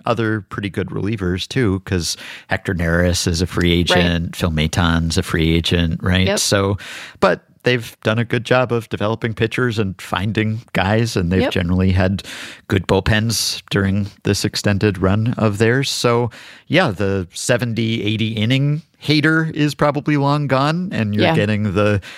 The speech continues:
Speaker 1: fifty to sixty inning Hader, most likely without a lot of flexibility.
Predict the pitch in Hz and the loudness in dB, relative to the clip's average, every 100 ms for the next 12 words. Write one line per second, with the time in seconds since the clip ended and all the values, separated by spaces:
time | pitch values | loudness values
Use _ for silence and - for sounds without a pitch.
0 | - - 120 - 107 101 - 139 - 151 | -10 -2 -2 0 0 2 0 -2 0 2
1 | 151 160 160 170 - 151 156 165 170 - | 2 2 -2 -4 0 2 4 2 -2 -8
2 | - - - - 104 101 - 98 107 - | -20 -20 -20 -8 0 0 0 0 0 0
3 | 156 151 156 156 156 151 147 143 151 151 | 2 2 2 2 2 0 0 -2 0 0
4 | 151 151 143 156 - 160 156 151 151 151 | 0 -2 0 -4 -2 -2 0 2 2 2